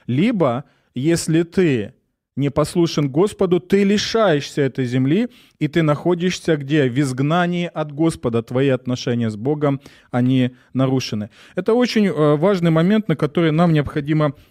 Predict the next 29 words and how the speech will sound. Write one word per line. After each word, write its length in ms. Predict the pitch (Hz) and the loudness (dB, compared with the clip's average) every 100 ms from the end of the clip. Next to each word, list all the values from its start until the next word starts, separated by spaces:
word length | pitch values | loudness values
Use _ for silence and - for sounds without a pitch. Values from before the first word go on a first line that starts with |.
| - | -4
обратить 480 | 131 139 143 147 143 | 0 0 0 -2 0
внимание. 400 | 147 143 113 110 | 0 2 2 -2
Вот 100 | - | -2
куда-то 340 | 139 139 135 | -2 2 2
улетела 440 | 131 135 147 131 | 0 0 2 2
у 140 | 113 131 | 0 -2
нас 320 | 127 - - _ _ _ _ _ _ _ _ - - - - - - - _ | -2 -4 -12 _ _ _ _ _ _ _ _ -8 -8 -10 -12 -12 -16 -20 _
эта 220 | 160 - | -14 -12
штучка, 500 | - - 254 - 127 - | -6 -2 -2 -2 -6 -6
не 200 | 139 143 | -8 -8
совсем 400 | 156 143 156 143 | -8 -4 -2 0
неудобно, 540 | 139 151 202 226 139 | 2 2 0 2 2
но, 220 | 143 208 - - - - | 2 2 -2 -12 -20 -2
тем 160 | 160 | 0
не 80 | 156 | 2
менее, 300 | 160 208 165 | 2 2 0
думаю, 320 | 139 175 156 | 0 0 0
мы 200 | 139 170 - | 0 -4 -6
всё 180 | - 160 | -4 -2
с 100 | 156 | 0
вами 220 | 147 139 | 0 0
хорошо 400 | 143 127 - 143 | 0 -2 0 -2
сделаем, 360 | 131 135 107 | 0 -2 -2
потому 240 | - - 147 | -6 -6 -6
что 140 | - | -4
это 100 | 139 | -2
очень 220 | 156 143 | -2 0
важный 280 | 139 143 135 | 0 0 0
момент. 280 | 139 135 | -2 -2